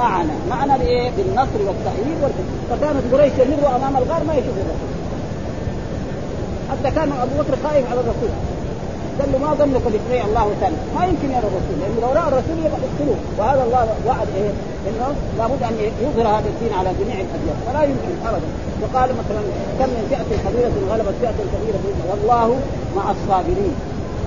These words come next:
وكثير يعني: "إن الله مع الذين اتقوا"، فهذه معية إيه؟ خاصة.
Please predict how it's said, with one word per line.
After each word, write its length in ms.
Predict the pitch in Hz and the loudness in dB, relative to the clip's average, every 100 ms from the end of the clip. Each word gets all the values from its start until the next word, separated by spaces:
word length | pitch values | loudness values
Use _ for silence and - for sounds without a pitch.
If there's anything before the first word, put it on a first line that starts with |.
| - - - - | -4 -6 -6 -4
وكثير 380 | 190 240 330 277 | 0 0 2 0
يعني: 200 | 226 175 | 0 0
"إن 260 | - 214 220 | -2 0 0
الله 160 | 226 233 - | 2 2 0
مع 100 | 220 | 0
الذين 320 | 220 220 226 196 | 0 0 -2 -2
اتقوا"، 320 | 233 - 175 | -2 -2 -2
فهذه 240 | 208 247 208 | 0 -2 0
معية 280 | 202 240 214 190 | -2 -2 -2 0
إيه؟ 140 | 214 208 180 - - | 0 0 -4 -6 -4
خاصة. 260 | 226 - | -4 -4